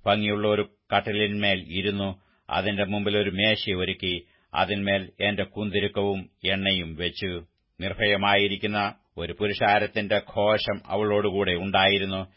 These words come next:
ജനസമൂഹത്തിലെ പുരുഷന്മാരുടെ അടുക്കൽ അവർ ആളയച്ചു. മരുഭൂമിയിൽ നിന്ന്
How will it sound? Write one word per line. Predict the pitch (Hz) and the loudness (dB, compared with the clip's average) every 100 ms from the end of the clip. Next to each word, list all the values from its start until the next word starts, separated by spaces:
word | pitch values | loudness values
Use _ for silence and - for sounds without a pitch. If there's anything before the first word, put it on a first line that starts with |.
| _ - | _ -4
ജനസമൂഹത്തിലെ | 92 101 113 104 101 101 101 101 | -4 -2 -2 -2 -2 -2 0 0
പുരുഷന്മാരുടെ | 107 101 107 101 101 104 107 | 0 -2 -2 0 2 2 4
അടുക്കൽ | 101 104 107 101 | 4 2 2 0
അവർ | 95 | 2
ആളയച്ചു. | 87 101 104 104 101 - 104 98 _ _ _ - | 2 4 4 4 2 0 -4 -4 _ _ _ -4
മരുഭൂമിയിൽ | 92 101 107 104 101 101 | -2 -2 -2 0 0 -2
നിന്ന് | 104 101 | -2 -6